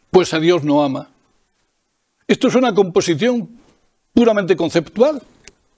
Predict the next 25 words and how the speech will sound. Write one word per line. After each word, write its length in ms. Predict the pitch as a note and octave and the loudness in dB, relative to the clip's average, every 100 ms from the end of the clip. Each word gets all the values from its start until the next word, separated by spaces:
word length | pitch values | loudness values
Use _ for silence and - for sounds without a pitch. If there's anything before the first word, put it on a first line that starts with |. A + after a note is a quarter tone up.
| _ | _
Ahí 220 | C#3+ F3+ | 0 2
está 480 | F#3+ - G3+ G3+ - | 2 2 0 0 -2
el 120 | D#3 | -6
manierismo. 640 | E3 D#3+ D3+ D3+ D#3+ C#3 C3+ _ _ - - - - | 0 0 0 0 0 -2 -10 _ _ -20 -18 -16 -4
Y 80 | - | 2
después, 600 | G3 G#3+ D4 D4 - - - | 2 4 2 2 0 -8 -2
el 220 | F#3 E3+ | -2 0
que 260 | D3+ E3+ E3+ | 2 4 2
nosotros 460 | E3+ G3+ A#3 G#3+ | 0 2 2 2
consideramos, 640 | - F3+ - D#3 F#3 G#3 F3+ | 0 -2 0 2 4 2 0
siempre 300 | - E3 D#3+ | -2 0 0
lo 80 | E3+ | 0
hemos 160 | E3 | -2
considerado 560 | - D3 C#3 C#3+ C#3+ D#3+ | -2 -4 0 2 2 2
así, 260 | C#3 E3 D#3 _ _ - - - _ | 2 -2 -2 _ _ -20 -20 -20 _
el 160 | - E3+ | 0 2
mejor 400 | E3 B3 G#3+ D#3 | 4 4 2 2
texto, 640 | A3 G#3 - - E3+ D#3+ D#3 _ _ _ _ - _ - | 0 0 -2 0 0 0 -10 _ _ _ _ -20 _ -2
la 160 | D3 | 0
capacidad 760 | C3+ C#3+ D#3+ - D#3 G3+ F#3 F3+ _ _ _ _ _ | 2 2 0 0 4 4 4 -2 _ _ _ _ _
de 200 | - B2+ | 0 2
Bonilla 560 | D3 D#3+ G3 D#3+ D#3+ C3+ _ - _ | 2 2 2 2 2 0 _ -20 _
para 180 | D3 D3+ | 0 0
escribirnos 960 | C#3 - C3+ E3+ G3 E3 D#3 - - - _ _ - - | -2 -6 -2 2 2 2 2 0 -8 -16 _ _ -20 -2
verdaderamente, 1300 | C#3 C#3 C#3+ F#3 F3+ E3+ E3+ F3+ F#3 C#3 D#3 D#3 | 0 0 2 4 4 0 0 0 0 0 0 0